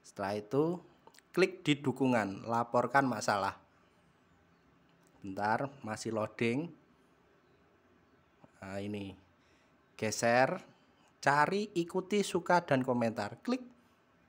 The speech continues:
Setelah itu, nah ini, mengikuti terlalu cepat. Mengikuti terlalu cepat. Nah, klik. Nah, ini kita laporkan masalah.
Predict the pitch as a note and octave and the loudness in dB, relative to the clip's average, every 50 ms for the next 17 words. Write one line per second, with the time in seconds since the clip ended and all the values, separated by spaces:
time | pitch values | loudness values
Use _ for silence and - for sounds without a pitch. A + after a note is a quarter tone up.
0 | _ _ _ _ _ _ - - - - C#3 C3+ B2+ - - F#3+ F#3+ F#3+ - C#3+ | _ _ _ _ _ _ -20 -20 -12 -4 -2 -2 -2 -2 -2 -4 -4 0 2 2
1 | C#3+ D3 E3+ E3+ - - _ _ _ _ _ _ _ _ _ _ _ _ _ _ | 2 2 0 -4 -10 -16 _ _ _ _ _ _ _ _ _ _ _ _ _ _
2 | _ _ _ _ _ _ _ _ _ _ _ _ _ _ _ _ _ _ _ _ | _ _ _ _ _ _ _ _ _ _ _ _ _ _ _ _ _ _ _ _
3 | _ _ _ _ - - G#2 G2 F#2+ G#2 G#2+ G#2 F#2+ F#2 - - - B2+ D3+ E3 | _ _ _ _ -14 -12 -12 -10 -10 -10 -10 -10 -12 -14 -16 -8 0 2 4 4
4 | F3+ F3+ F3+ F3 F3 - F3 F3 - G3 G3+ G3+ - E3+ E3 D#3+ D3+ D#3 D3+ D3 | 4 2 -2 -4 -4 -6 -6 -4 -4 -4 -2 -2 -2 -2 -2 -2 -2 -2 -4 -6
5 | - D3 - - B2 A2+ - - - _ - - _ _ _ _ _ _ _ _ | -8 -10 -6 -4 -4 -4 -4 -6 -14 _ -20 -20 _ _ _ _ _ _ _ _
6 | _ _ _ _ _ _ _ - C#3 C#3+ D3 D3+ D#3 D#3 D#3+ D#3+ D#3 - E3 D#3+ | _ _ _ _ _ _ _ -4 -2 0 0 0 -2 -4 -4 -6 -6 -8 -10 -8
7 | E3 F3 E3+ E3+ E3 D3 D3 C#3 C#3 C3+ C3 - C3 - A2+ G#2+ - - - - | -4 -4 -4 -4 -2 -2 0 0 -2 -2 -6 -8 -6 -2 -2 -2 -2 -4 -12 -20
8 | - - - _ _ _ _ _ _ _ _ _ _ _ _ _ _ _ _ _ | -20 -20 -20 _ _ _ _ _ _ _ _ _ _ _ _ _ _ _ _ _
9 | _ _ - G#2+ G#2 G2+ F#2+ F#2+ G2+ - - - C#3+ D#3 D3+ - - - - - | _ _ -16 -14 -12 -12 -12 -14 -16 -14 -6 -4 -4 -4 -4 -8 -16 -20 -20 -20
10 | - _ _ _ _ _ _ _ _ _ _ _ _ _ _ _ _ _ _ _ | -20 _ _ _ _ _ _ _ _ _ _ _ _ _ _ _ _ _ _ _
11 | _ _ _ _ _ _ _ - G#2+ G#2 G2+ G#2 A2 A#2 C3+ C3+ C#3 C#3+ C3 A#2+ | _ _ _ _ _ _ _ -14 -12 -10 -8 -6 -4 -4 -4 -4 0 2 2 2
12 | A#2+ A#2 - A#2 A2 A#2 A2+ A2 A2 G#2 G2+ - A2 G2+ G2 G2 G2 | 2 2 0 -4 -6 -4 -4 -4 -6 -6 -6 -6 -6 -6 -4 -6 -8